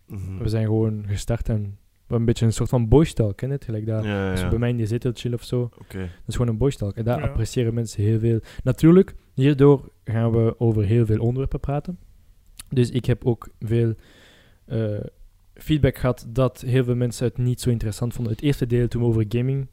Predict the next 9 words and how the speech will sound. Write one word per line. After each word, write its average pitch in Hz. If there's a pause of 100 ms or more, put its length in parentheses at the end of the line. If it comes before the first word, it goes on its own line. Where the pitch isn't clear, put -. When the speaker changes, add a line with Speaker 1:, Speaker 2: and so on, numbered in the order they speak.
(120)
Speaker 2:
spraken, -
omdat 117
veel 113
mensen 113
niet 113
echt -
gamen. 104 (180)
Speaker 1:
Ja, 113
ja. 90